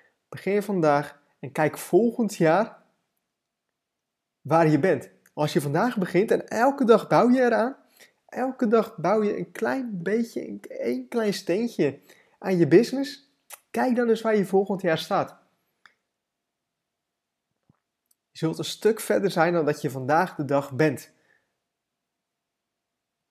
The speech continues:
Dus ga ervoor. Ik hoop dat je wat aan deze podcast hebt gehad. Ik hoop dat je wat mee gaat doen. Ik hoop dat je actie gaat ondernemen. En ik hoop ook dat je inziet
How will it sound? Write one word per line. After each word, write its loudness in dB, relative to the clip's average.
Dus -12
ga -2
ervoor. -8
Ik -12
hoop 2
dat 4
je -12
wat -2
aan -2
deze 2
podcast -6
hebt 0
gehad. 0
Ik -10
hoop 2
dat 0
je -4
wat 0
mee -4
gaat -2
doen. 0
Ik -20
hoop 2
dat 0
je -8
actie -4
gaat -2
ondernemen. -2
En -4
ik -8
hoop 2
ook -4
dat 0
je -12
inziet 0